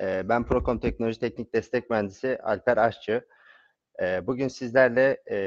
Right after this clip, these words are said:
Grandstream U C M I P santrallerde Zero Config ayarlarının arayüz eğitimini gerçekleştireceğiz.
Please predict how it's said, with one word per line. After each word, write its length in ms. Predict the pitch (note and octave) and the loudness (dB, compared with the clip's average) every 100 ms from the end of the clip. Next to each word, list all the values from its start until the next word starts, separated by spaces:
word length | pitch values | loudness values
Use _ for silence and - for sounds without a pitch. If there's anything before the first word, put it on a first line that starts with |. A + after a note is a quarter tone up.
| F#2+ F#2+ F#2 F#2+ F#2 F#2 F#2+ F2 | -2 -2 -4 -4 -4 -4 -6 0
Grandstream 680 | A#2 A#2+ - - A#2+ C3 - _ A2 A2 | 2 2 0 -4 -4 -4 -8 _ -12 -12
U 20 | |
C 200 | - A#2 | -2 0
M 140 | A2 | 0
I 40 | G#2+ | 0
P 160 | C3 | -4
santrallerde 880 | A#2+ A2+ F#2 G2 F2+ F#2 F#2 A#2+ B2 - | -2 -2 0 -2 0 0 2 2 0 -4
Zero 260 | G2+ G#2+ A2+ | -8 -2 0
Config 340 | A#2 G2+ - - | 0 -2 -6 0
ayarlarının 680 | G2+ F#2+ F#2+ G2 A#2+ B2 - | 2 4 0 0 -2 -2 0
arayüz 340 | A2+ A2+ G2 | 2 2 0
eğitimini 380 | G2+ - F2+ E2+ | -4 -4 -8 -4
gerçekleştireceğiz. 1040 | F2 - F#2 - E2 - F2 A2+ C3+ - | -4 -4 -10 -10 -12 -12 0 2 2 -4